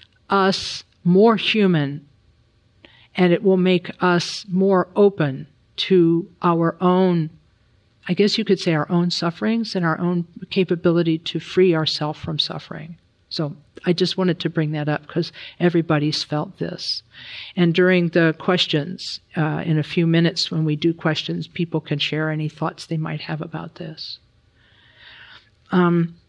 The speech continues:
but, uh, I wanted to, uh, bring up these verses, uh, this time and to, uh, uh, talk about them a little bit. Um,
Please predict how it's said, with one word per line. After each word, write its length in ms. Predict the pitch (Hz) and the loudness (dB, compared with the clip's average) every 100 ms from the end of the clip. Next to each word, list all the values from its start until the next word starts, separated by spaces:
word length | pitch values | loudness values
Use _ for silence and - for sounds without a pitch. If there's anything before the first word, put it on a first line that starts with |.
| _ - _ _ | _ -20 _ _
but, 300 | 202 196 - - _ _ _ _ _ _ _ _ _ | 0 0 -2 -16 _ _ _ _ _ _ _ _ _
uh, 180 | 180 175 | -2 0
I 120 | 185 190 | 2 2
wanted 360 | 214 247 202 | 4 2 2
to, 440 | - 208 185 165 - | 0 2 6 6 4
uh, 160 | 165 | -2
bring 340 | 170 180 202 202 | -2 0 2 2
up 200 | 175 160 | 0 2
these 260 | 180 180 | 4 4
verses, 580 | - 180 160 - 151 - _ - | 2 2 2 0 -2 -4 _ -4
uh, 160 | 156 151 | -2 0
this 260 | 160 170 | 0 0
time 460 | - 156 135 131 139 _ _ _ _ - | -2 -6 -6 -6 -12 _ _ _ _ -2
and 240 | 165 160 | 0 2
to, 400 | 165 190 175 160 - | 0 4 4 4 2
uh, 200 | 156 151 151 - | 0 0 -6 -6
uh, 180 | 160 147 | -4 -4
talk 280 | - 180 165 | -4 -2 0
about 300 | 165 151 147 | 0 0 -2
them 160 | 147 147 | -2 -2
a 60 | |
little 340 | 151 190 160 160 | -4 0 0 2
bit. 260 | 147 139 - _ _ _ _ - - - _ - | -2 -4 -10 _ _ _ _ -20 -20 -20 _ -2
Um, 440 | 185 175 170 165 | 2 2 2 -2